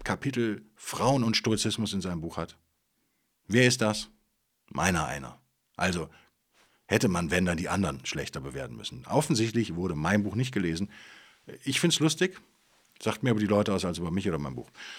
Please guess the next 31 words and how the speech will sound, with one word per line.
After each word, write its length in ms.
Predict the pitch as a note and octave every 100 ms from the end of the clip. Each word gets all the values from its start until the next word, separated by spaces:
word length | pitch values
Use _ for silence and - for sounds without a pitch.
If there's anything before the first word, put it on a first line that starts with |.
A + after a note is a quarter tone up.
| -
Punkt 180 | - F3
fünfundfünfzig. 840 | G3 F#3 - F3 D#3 - C#3+ - A2
Deutschland 460 | A2+ D3 D3 C3+ C3+
muss 160 | C3
technologieoffen 840 | - D#3+ D#3 C#3 C#3 F3+ - - F2+
werden. 360 | E2 C#3 G3 - _ _ _ _ -
Und 80 | E3
es 100 | -
gibt 140 | F3+
erste 320 | A2 G#2 -
Anzeichen. 400 | C#3+ F#3+ F#2 E2
Klammer 260 | E2 D3+ G#2+
auf, 220 | A2+ -
E-Fuels, 640 | - D#3 C#3+ C3 B2+ - - _
Kernkraft. 640 | - A#2 D3+ - - - - _ - - _ _ _ -
Ja, 80 | - -
stell 200 | - A#2+
ich 100 | C3
mal 100 | B2+
so 100 | A#2
hin. 300 | C3+ C3 - - _ _ -
Nennt 180 | A#2+ D3
mich 140 | B2+
Optimist, 420 | B2+ - C#3+ E3+
aber 140 | - A2
ich 160 | -
merke 400 | - A2+ B2 B2+
erste 420 | - A#2+ C3+ - E2
Anzeichen, 460 | G#2+ G#2+ G#2 G2+
dass 340 | G2 F2+ F2+ G2
wir 340 | G2 G2 D#2+